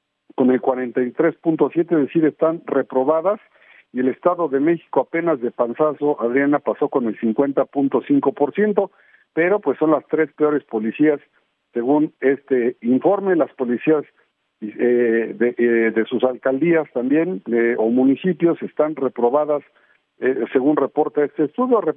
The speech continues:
respecto a la percepción ciudadana de la existencia de corrupción,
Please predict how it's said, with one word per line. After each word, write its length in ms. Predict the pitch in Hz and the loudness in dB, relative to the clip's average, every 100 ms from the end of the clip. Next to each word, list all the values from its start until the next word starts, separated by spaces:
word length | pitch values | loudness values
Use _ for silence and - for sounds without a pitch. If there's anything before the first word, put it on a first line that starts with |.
| _ | _
respecto 400 | 127 127 147 - | -8 -4 -4 0
a 40 | 139 | 0
la 120 | 131 | 0
percepción 520 | - 131 135 - 170 | -2 -4 -6 0 -2
ciudadana 540 | - 143 139 151 156 156 _ _ _ - | 2 2 2 0 -4 -6 _ _ _ -4
de 100 | 127 | 0
la 80 | 127 | 0
existencia 520 | - 120 170 160 160 | -4 -2 0 2 0
de 140 | 120 | 0
corrupción, 600 | - 127 127 - 185 226 | -2 -2 -2 0 0 0